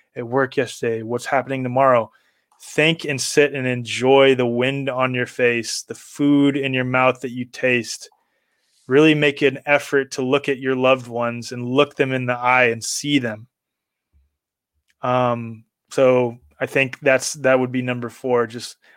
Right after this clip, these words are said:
mindfulness is extremely important right now. Um, and then number five, understand that we are eternal. The fear of death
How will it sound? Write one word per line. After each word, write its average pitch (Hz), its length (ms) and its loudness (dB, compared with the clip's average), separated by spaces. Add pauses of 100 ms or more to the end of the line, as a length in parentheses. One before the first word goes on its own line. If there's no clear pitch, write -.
(120)
mindfulness 131 640 0
is 120 140 -10
extremely 131 540 -6
important 123 440 -4
right 117 180 -8
now. 113 360 -8 (680)
Um, 131 500 2 (100)
and 139 120 -4
then 135 220 0
number 147 300 4
five, 123 640 2 (1400)
understand 147 840 2
that 123 100 -4
we 131 200 0
are 135 160 4
eternal. 120 640 -8 (720)
The 127 120 -8
fear 180 440 4
of 127 280 -4
death 127 580 -2